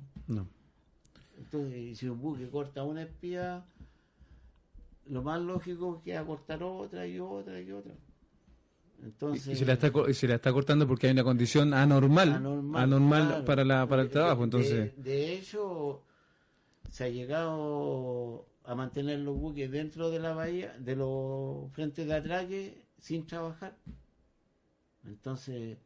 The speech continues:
Speaker 2: no tiene sentido tener ese, ese buque ahí, porque está en riesgo.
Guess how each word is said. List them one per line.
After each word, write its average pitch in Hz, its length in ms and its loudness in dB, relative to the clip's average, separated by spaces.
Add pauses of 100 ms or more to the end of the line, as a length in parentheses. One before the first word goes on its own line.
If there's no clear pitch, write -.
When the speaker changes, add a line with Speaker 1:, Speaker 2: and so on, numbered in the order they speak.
(680)
Speaker 2:
no 107 200 -8
tiene 127 240 -6
sentido 117 420 -8
tener 147 300 -6
ese, 143 640 -10
ese 135 180 -12
buque 151 320 -10
ahí, 160 360 -10 (1500)
porque 110 240 -10
está 147 160 -6
en 127 120 -4
riesgo. 143 460 -8